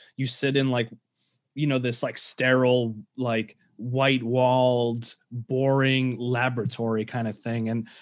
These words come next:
I wonder how much that aspect, uh, impedes the healing of people, because, um, as we both know, the shamanic traditions are very big on ritual and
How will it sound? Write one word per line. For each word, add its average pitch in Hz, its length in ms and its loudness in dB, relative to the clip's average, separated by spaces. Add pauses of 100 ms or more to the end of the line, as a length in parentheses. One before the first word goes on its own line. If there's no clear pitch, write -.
I 151 100 0
wonder 185 340 2
how 160 200 0
much 156 440 -2 (560)
that 135 500 -2 (340)
aspect, 143 640 -2 (100)
uh, 123 280 -2 (120)
impedes 143 640 -2
the 123 300 0
healing 113 640 -4
of 120 220 -6
people, 107 540 -6 (200)
because, 135 360 0
um, 120 360 -2
as 151 140 2
we 147 100 2
both 135 320 2
know, 156 240 2
the 127 200 2
shamanic 131 500 -4
traditions 131 440 -4
are 117 60 0
very 123 240 -2
big 123 180 0
on 101 160 -4
ritual 98 480 -6
and 104 300 -6